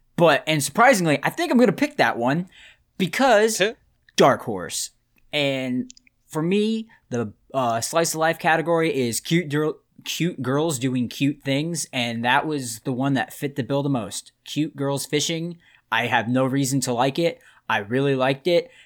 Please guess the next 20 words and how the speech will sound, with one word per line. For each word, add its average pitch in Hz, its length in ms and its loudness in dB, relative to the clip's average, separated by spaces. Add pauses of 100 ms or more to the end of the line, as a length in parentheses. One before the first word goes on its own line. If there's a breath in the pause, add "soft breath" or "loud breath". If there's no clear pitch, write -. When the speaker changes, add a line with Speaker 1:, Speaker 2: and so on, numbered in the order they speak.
(160 loud breath)
Speaker 1:
and 104 100 -6
I'm 107 120 -4
picking 123 320 -2
that 95 200 -6
one. 92 180 -12 (300)
<laughs> 170 440 0 (760)
Speaker 2:
Hayden 180 240 2
out 170 100 4
here 160 160 2
really 139 320 0
playing 123 340 -2
Sega 120 380 -4
Bass 117 260 -6
Fishing 113 360 -10
the 107 140 -10
anime. 107 360 -10 (180)
Speaker 1:
Yeah, 131 320 0 (200)
it 131 60 -6
was 135 140 -4
good. 170 340 -4